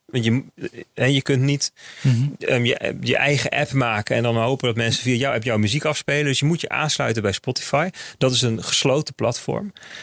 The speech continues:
Speaker 1: Zij bepalen hoeveel je krijgt. Iedereen krijgt, eh, betaalt evenveel, eh, of krijgt evenveel cent per, per play, weet je wel.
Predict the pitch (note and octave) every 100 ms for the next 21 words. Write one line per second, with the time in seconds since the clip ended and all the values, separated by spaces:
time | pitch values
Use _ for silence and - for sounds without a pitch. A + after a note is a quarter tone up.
0 | - - C3 E3 D#3 D3+ B2 A2 A2+ G2+
1 | G2 A2 C3 - - - G3+ D#3+ B2 A#2
2 | A2+ - A#2+ G#2+ - - - - A#2+ -
3 | C3 A2+ B2+ C3+ A2+ A#2+ A#2 G#2+ - -
4 | A#2 A2+ - - - - A#2 B2 A2+ B2
5 | A#2+ A#2+ - C#3+ C3 - B2+ A2 G2 C#3
6 | B2 G2+ - C#3 E3+ D3 C3+ E3